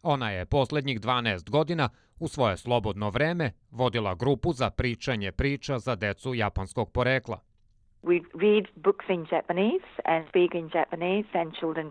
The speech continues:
Speaker 2: play in Japanese.
Speaker 1: Mi
Speaker 2: I receive
Speaker 1: čitamo
Speaker 2: a lot of
Speaker 1: knjige na
Speaker 2: input
Speaker 1: japanskom i
Speaker 2: from
Speaker 1: govorimo
Speaker 2: children. They
Speaker 1: japanski
Speaker 2: give me
Speaker 1: i
Speaker 2: joy.
Speaker 1: deca se
Speaker 2: When I
Speaker 1: igraju
Speaker 2: read
Speaker 1: na
Speaker 2: books,
Speaker 1: japanskom.
Speaker 2: it's not
Speaker 1: Ja
Speaker 2: just
Speaker 1: dobijam
Speaker 2: for
Speaker 1: dosta
Speaker 2: children.
Speaker 1: stvari od
Speaker 2: I
Speaker 1: dece.
Speaker 2: also read
Speaker 1: Oni mi
Speaker 2: books
Speaker 1: donose
Speaker 2: and I
Speaker 1: radost.
Speaker 2: receive
Speaker 1: Kada
Speaker 2: joy
Speaker 1: čitam
Speaker 2: from
Speaker 1: knjige, to
Speaker 2: children's
Speaker 1: nije
Speaker 2: books.
Speaker 1: samo za decu. Ja također čitam knjige,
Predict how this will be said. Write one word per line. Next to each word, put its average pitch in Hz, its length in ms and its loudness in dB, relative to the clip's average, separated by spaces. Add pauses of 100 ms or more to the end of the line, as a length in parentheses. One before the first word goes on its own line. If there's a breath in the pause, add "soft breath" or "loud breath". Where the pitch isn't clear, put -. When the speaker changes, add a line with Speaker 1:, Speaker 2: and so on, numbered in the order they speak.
(120)
Speaker 2:
play 156 320 0
in 156 260 -6
Japanese. 151 500 -4
Speaker 1:
Mi 120 120 -4
Speaker 2:
I 113 40 -4
receive 170 180 -2
Speaker 1:
čitamo 160 220 -2
Speaker 2:
a 113 40 0
lot - 100 -6
of 165 60 -2
Speaker 1:
knjige 127 220 -2
na 95 100 -2
Speaker 2:
input 101 60 0
Speaker 1:
japanskom 160 600 -2
i - 80 0
Speaker 2:
from - 60 -8
Speaker 1:
govorimo 117 400 2
Speaker 2:
children. 135 140 0
They 139 60 4
Speaker 1:
japanski 151 440 -2
Speaker 2:
give - 100 -12
me 147 80 -18
Speaker 1:
i 139 40 -18 (240)
Speaker 2:
joy. 165 40 0
Speaker 1:
deca - 280 0
se - 160 -2
Speaker 2:
When 131 60 2
I 117 40 2
Speaker 1:
igraju 120 240 2
Speaker 2:
read 117 100 0
Speaker 1:
na 123 60 -2
Speaker 2:
books, 123 60 0
Speaker 1:
japanskom. 135 540 -2
Speaker 2:
it's - 200 -18
not 190 200 -4
Speaker 1:
Ja 180 100 2
Speaker 2:
just 175 60 0
Speaker 1:
dobijam 147 360 0
Speaker 2:
for 156 80 -2
Speaker 1:
dosta 151 240 2
Speaker 2:
children. 107 120 0
Speaker 1:
stvari 113 380 2
od 92 80 -2
Speaker 2:
I - 100 -2
Speaker 1:
dece. 139 240 -2
Speaker 2:
also 143 160 -8
read 151 120 -8
Speaker 1:
Oni 143 160 2
mi 104 120 0
Speaker 2:
books 90 40 -2
Speaker 1:
donose 113 360 -2
Speaker 2:
and 127 80 2
I 135 40 2
Speaker 1:
radost. 127 340 0
Speaker 2:
receive 175 220 -6
Speaker 1:
Kada 120 200 0
Speaker 2:
joy 156 120 -2
Speaker 1:
čitam - 260 0
Speaker 2:
from 160 100 -4
Speaker 1:
knjige, 143 380 -2
to - 80 -12
Speaker 2:
children's 143 220 0
Speaker 1:
nije 104 160 0
Speaker 2:
books. 92 100 -6
Speaker 1:
samo 107 240 0
za 120 140 -2
decu. 135 380 -2 (400)
Ja 151 140 0
također 139 520 0
čitam 127 360 -2
knjige, 110 360 -2